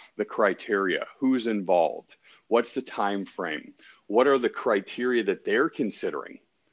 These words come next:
when they're making the decision. So you can now learn a little bit more about what goes into it. And so to your specific question of how do you get them on the phone,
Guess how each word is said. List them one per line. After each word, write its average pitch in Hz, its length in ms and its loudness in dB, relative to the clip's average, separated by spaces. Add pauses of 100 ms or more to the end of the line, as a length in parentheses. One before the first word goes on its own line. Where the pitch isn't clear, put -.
(520)
when 101 180 0
they're 92 160 0
making 92 340 -2
the 85 100 -4
decision. - 560 -6 (160)
So - 160 -6
you 147 180 -2
can 117 200 0
now 131 260 4
learn 113 360 2
a 113 40 2
little 110 220 0
bit 95 180 -2
more 123 300 2
about 92 280 4
what 95 220 -2
goes 90 220 -6
into 95 280 -4
it. - 260 -14 (500)
And 104 420 0
so 120 260 6
to - 200 -6
your 120 300 2 (300)
specific 151 520 0
question 151 480 0
of 92 180 -2
how 131 360 4
do 135 60 0
you 117 160 -2
get 113 180 0
them 101 160 -4
on 95 120 -4
the 92 80 -6
phone, 110 460 -2